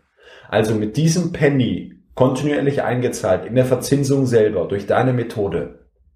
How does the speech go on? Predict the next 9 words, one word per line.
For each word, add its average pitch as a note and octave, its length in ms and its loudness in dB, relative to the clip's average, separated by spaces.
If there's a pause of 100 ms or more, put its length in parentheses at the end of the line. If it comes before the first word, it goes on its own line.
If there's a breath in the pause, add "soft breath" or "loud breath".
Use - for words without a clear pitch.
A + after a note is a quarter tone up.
bist B2+ 400 2
du B2 80 0
Gesundheitsmilliardär. G2 1300 0 (640 soft breath)
Du A2+ 120 0
kannst, E3 400 -2 (140 loud breath)
und C3+ 200 -2
Achtung, D3+ 360 2
Freunde, A2+ 320 2
nochmal, A2+ 440 2